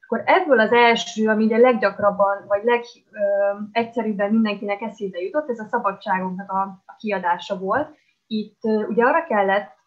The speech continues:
figyelemmel lenni, és most is arra kell figyelem, ö, figy-, figyelemmel lenni, hogy, ö, ugye a szabadság elrendelés előtt tizenöt nappal erről értesíteni, tájékoztatni kell a, a munkavállalókat. Tehát ugye bejött ez a hirtelen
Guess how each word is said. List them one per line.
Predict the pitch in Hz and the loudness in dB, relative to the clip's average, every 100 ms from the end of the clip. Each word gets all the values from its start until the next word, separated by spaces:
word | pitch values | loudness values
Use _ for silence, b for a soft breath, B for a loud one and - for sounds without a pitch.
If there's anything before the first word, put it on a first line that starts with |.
| - | -6
figyelemmel | 208 196 196 190 185 | -2 0 0 -2 -2
lenni, | 196 | -2
és | 220 - | -4 -6
most | 220 | -10
is | 220 - | -10 -10
arra | 196 190 | -8 -8
kell | 190 190 | -10 -10
figyelem, | 196 185 180 180 180 _ - | -10 -8 -10 -12 -20 _ -14
ö, | 196 190 190 190 _ | -12 -10 -10 -12 _
figy-, | 220 208 _ | -10 -10 _
figyelemmel | 226 208 196 185 180 | -10 -6 -6 -6 -8
lenni, | 185 208 294 320 _ _ | -6 -6 -6 -8 _ _
hogy, | - 202 196 185 | -6 -4 -2 -4
ö, | 202 196 202 - | -6 -4 -6 -8
ugye | 180 208 | -8 -6
a | |
szabadság | 208 254 202 - - 214 220 220 - _ - | -2 -4 -4 -8 -6 -2 -2 -4 -14 _ 0
elrendelés | 233 214 202 196 190 | 2 2 -2 -2 -2
előtt | 233 262 262 | 2 2 2
tizenöt | 254 220 190 190 | -2 -2 -6 -6
nappal | 208 190 190 - 202 254 302 - _ - | -4 -4 -2 0 2 2 -2 -8 _ -6
erről | 202 202 202 202 208 - _ _ _ _ _ _ - | -4 -2 -2 -2 -4 -12 _ _ _ _ _ _ -10
értesíteni, | 214 233 233 220 233 247 233 | -4 -4 -4 -6 -4 -2 0
tájékoztatni | 233 214 190 208 196 202 208 | 2 0 0 -6 -10 -10 -10
kell | 214 202 202 | -8 -6 -4
a, | 196 | -4
a | 214 | -2
munkavállalókat. | 214 202 190 180 180 180 190 190 196 | -4 -4 -4 -2 -2 -6 -8 -10 -12
Tehát | 233 226 | -12 -16
ugye | 220 214 | -12 -4
bejött | 269 220 - 196 | -2 -2 -4 -16
ez | 196 | -12
a | 190 - _ _ | -10 -12 _ _
hirtelen | 233 208 208 196 185 190 190 | -6 -6 -4 -4 -4 -4 -10